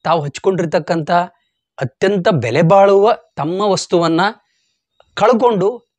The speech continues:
ಮತ್ತೆ ಬೇರೆ, ಆ, ಬೇರೆಯವ್ರಿಗೆ ಗಿಫ್ಟ್ ಕೊಡೋದಿದೆಯಲ್ಲ, ಅದಕ್ಕೆ ಅದು ಬಹಳ ದೊಡ್ಡದು ಅಂತ ಹೇಳ್ತಾರೆ. ಈ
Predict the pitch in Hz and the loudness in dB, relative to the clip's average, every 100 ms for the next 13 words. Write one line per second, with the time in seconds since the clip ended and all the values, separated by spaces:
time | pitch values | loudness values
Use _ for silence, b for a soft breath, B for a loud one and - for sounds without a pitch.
0 | - 180 - 185 160 - 117 110 190 190 | -14 -14 -4 -4 -4 -8 -8 0 2 0
1 | 170 151 139 127 180 185 156 147 135 175 | -2 -4 -4 0 0 0 -2 -2 -2 -2
2 | - 156 127 113 113 117 139 b b - | -2 -2 -2 -4 -4 -2 -2 b b -2
3 | 156 - 170 139 180 117 - 135 175 220 | 0 2 0 0 -2 -4 -2 0 2 2
4 | 190 131 135 117 107 110 98 - _ _ | 0 -4 -4 -6 -10 -12 -14 -18 _ _
5 | - 131 - 240 _ _ _ _ - 160 | -10 -4 -2 -4 _ _ _ _ -4 -4
6 | 120 - - _ _ _ b b b b | -4 -10 -18 _ _ _ b b b b
7 | b b b - 185 196 180 | b b b -2 2 4 4